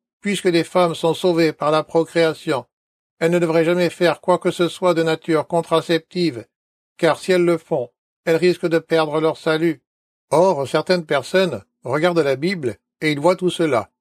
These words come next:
Ils se grattent la tête et disent, « Je ne sais pas quoi faire avec tout ça. »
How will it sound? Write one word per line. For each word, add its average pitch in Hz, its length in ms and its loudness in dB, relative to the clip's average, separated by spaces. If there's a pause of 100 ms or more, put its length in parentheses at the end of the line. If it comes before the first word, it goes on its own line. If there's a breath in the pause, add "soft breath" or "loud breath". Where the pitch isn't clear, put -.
(440)
Ils 160 120 -2
se 151 120 -4
grattent 160 280 0
la 143 200 2
tête 185 280 0
et 135 80 -2
disent, « 151 440 -4 (520)
Je - 140 -4
ne 170 60 0
sais 151 160 -2
pas 156 160 -2
quoi 127 180 -2
faire 170 240 2
avec 135 240 -2
tout 143 140 -12
ça. » - 320 -2